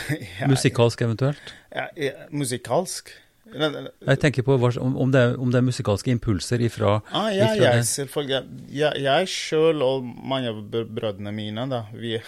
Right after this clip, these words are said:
Speaker 1: <laughs> vi er åtte stykker og sånn.
Speaker 2: Oi, jaha, ja.
Speaker 1: <laughs> Eh, vi, vi alt-, alltid var, når vi var veldig små, vi viste interesse for å, å lære
Speaker 2: Mhm.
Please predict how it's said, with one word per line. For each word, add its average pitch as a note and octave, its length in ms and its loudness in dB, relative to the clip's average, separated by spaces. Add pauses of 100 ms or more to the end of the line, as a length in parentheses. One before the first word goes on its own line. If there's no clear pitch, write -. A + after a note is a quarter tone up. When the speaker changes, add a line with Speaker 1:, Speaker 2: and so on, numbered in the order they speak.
(100)
Speaker 1:
<laughs> C#3 200 -2
vi A#2 120 -4
er A2 80 0
åtte A2+ 280 -6
stykker B2 460 -4
og A#2+ 80 -4
sånn. B2 120 0
Speaker 2:
Oi, D#3+ 100 2 (180)
jaha, A#2+ 520 -2
ja. A2+ 200 -2
Speaker 1:
<laughs> - 60 -20 (400)
Eh, A2+ 840 -6 (920)
vi, C#3 680 -4 (260)
vi C#3 320 -2
alt-, C3+ 340 0
alltid C3 500 -6
var, A#2+ 340 -2 (100)
når B2+ 200 -2
vi A#2+ 100 -4
var A2+ 200 2
veldig A2+ 340 -2
små, A2+ 260 -6
vi A2+ 400 -6
viste G2+ 400 -12
interesse G2 540 -10
for G2+ 260 -12
å, G2+ 80 -8 (160)
å G#2 80 -12
lære F#2+ 300 -12
Speaker 2:
Mhm. G2 220 -12